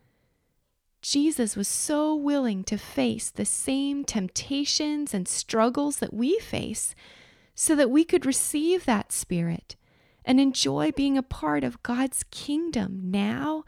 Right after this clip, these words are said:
and look forward to the time when he'll be our king on the perfect new earth. Jesus showed us what true devotion to the Father looks like,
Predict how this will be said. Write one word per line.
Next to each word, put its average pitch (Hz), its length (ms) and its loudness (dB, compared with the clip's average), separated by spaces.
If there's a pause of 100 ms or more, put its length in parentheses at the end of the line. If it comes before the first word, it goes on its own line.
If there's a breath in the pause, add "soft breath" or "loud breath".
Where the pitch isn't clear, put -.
(520 loud breath)
and 285 400 2
look 220 220 -2
forward 277 440 2
to - 80 -4
the 226 120 0
time 269 480 -2
when 208 100 0
he'll 262 300 0
be 240 180 2
our 226 140 4
king 240 720 -2
on 240 120 0
the 254 100 0
perfect - 540 0
new 277 240 2
earth. 294 440 -4 (1200)
Jesus 294 580 4
showed 202 320 2
us 214 220 0
what 240 180 0
true 349 540 2
devotion 277 800 2
to 220 120 -6
the 240 80 0
Father 269 580 0
looks 262 400 -4
like, - 380 -6